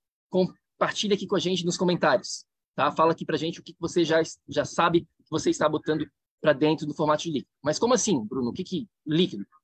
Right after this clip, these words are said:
É exatamente isso. O que que é líquido que você coloca pra dentro do seu corpo? Tá? Va-, você vai entender nos próximos passos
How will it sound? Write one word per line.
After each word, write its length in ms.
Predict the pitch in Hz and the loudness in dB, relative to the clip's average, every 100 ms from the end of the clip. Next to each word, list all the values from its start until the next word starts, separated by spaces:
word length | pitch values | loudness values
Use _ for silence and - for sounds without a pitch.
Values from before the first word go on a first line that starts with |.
| _ _ - | _ _ -4
É 60 | 151 | 2
exatamente 460 | 233 233 262 - | 2 2 0 2
isso. 200 | 202 - | 0 -2
O 40 | 113 | -6
que 140 | 226 | -6
que 120 | - | -2
é 20 | 240 | 0
líquido 440 | 208 - 220 196 | 0 -2 -2 -2
que 100 | 202 | -2
você 240 | 185 196 | 0 0
coloca 380 | 190 156 156 180 | 0 2 2 0
pra 120 | 151 | -8
dentro 260 | 139 143 151 | -4 -4 -6
do 60 | 147 | -4
seu 160 | 170 | -2
corpo? 260 | - 123 - _ _ _ _ _ _ _ _ _ _ _ | -2 -4 -6 _ _ _ _ _ _ _ _ _ _ _
Tá? 340 | 117 127 165 - - | 0 2 0 -4 -6
Va-, 160 | 135 - | -6 -4
você 200 | 131 165 | -4 0
vai 120 | 180 | 2
entender 260 | 196 156 175 | 2 4 4
nos 180 | 190 | 2
próximos 360 | - 170 180 - | 0 -2 -2 -2
passos 340 | 151 160 156 | 0 -2 -6